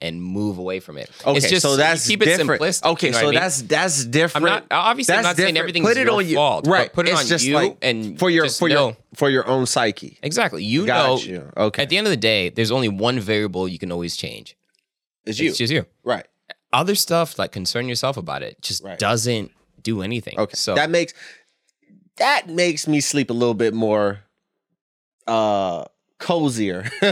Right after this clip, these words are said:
Speaker 1: Yeah.
Speaker 2: at
Speaker 1: I'm,
Speaker 2: night
Speaker 1: I'm, I'm telling
Speaker 2: versus
Speaker 1: you.
Speaker 2: everything is my fault.
Speaker 1: I
Speaker 2: 'Cause
Speaker 1: mean,
Speaker 2: I
Speaker 1: it, it's
Speaker 2: want
Speaker 1: extreme,
Speaker 2: to, I
Speaker 1: but
Speaker 2: wanna, I wanna say, I wanna say that, like, "Yo, it's my fault." It's, it's, "Oh, why did she do this?" It's my fault.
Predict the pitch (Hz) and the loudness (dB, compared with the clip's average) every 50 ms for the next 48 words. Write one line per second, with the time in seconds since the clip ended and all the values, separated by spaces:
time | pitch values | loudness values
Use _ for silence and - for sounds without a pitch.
0 | - - 139 185 180 - - - 196 - - 156 156 - 151 151 147 147 151 156 | 2 2 0 0 2 2 2 0 0 2 0 0 0 0 0 0 0 0 0 2
1 | 156 139 127 - - 95 101 98 87 - - 156 175 180 156 143 147 127 104 - | 0 -2 -4 -6 -8 -8 -8 -8 -8 -2 0 2 2 2 2 2 0 0 0 0
2 | 117 123 127 131 104 120 117 113 107 98 110 110 110 - - 127 110 92 - - | 0 0 0 0 0 0 0 0 0 0 0 0 -2 0 0 0 0 0 -2 -8
3 | - - - - - - - _ _ _ _ _ - 160 175 165 214 208 180 185 | -16 -18 -18 -18 -20 -20 -20 _ _ _ _ _ -4 -2 -2 -2 -2 -2 0 0
4 | - 151 135 139 165 190 233 254 - - - 233 196 156 226 175 143 165 180 175 | -2 0 0 2 2 4 2 2 2 2 2 2 4 4 4 2 2 2 2 2
5 | - 170 190 214 214 202 165 - 170 165 175 170 160 151 175 190 196 196 175 - | 2 2 2 4 2 2 0 0 0 0 2 2 2 2 2 2 2 0 0 -2
6 | 202 196 185 143 - 131 135 131 135 151 170 170 - 185 190 165 117 95 - - | -4 -4 -4 -2 -2 0 0 2 2 2 2 2 0 0 0 0 -2 -4 -4 -6
7 | 92 87 80 85 98 95 85 - 95 87 85 90 - 90 85 - - - 110 107 | -6 -6 -6 -6 -6 -6 -6 -8 -8 -8 -8 -8 -8 -10 -12 -12 -12 -10 -8 -6
8 | 101 95 - - _ - 110 101 90 - - - - - - - - 143 127 95 | -6 -6 -6 -6 _ -2 -2 -2 -2 -6 -12 -18 -20 -20 -6 -2 0 0 0 0
9 | 85 98 117 127 135 135 139 - - 143 131 127 135 139 117 101 85 - - - | 0 2 2 2 2 2 2 2 2 2 2 2 2 2 2 0 -2 -6 -6 -4
10 | 110 107 - - 113 110 110 101 - - 95 85 - | -4 -4 -2 0 0 0 0 0 0 -2 -2 -2 -4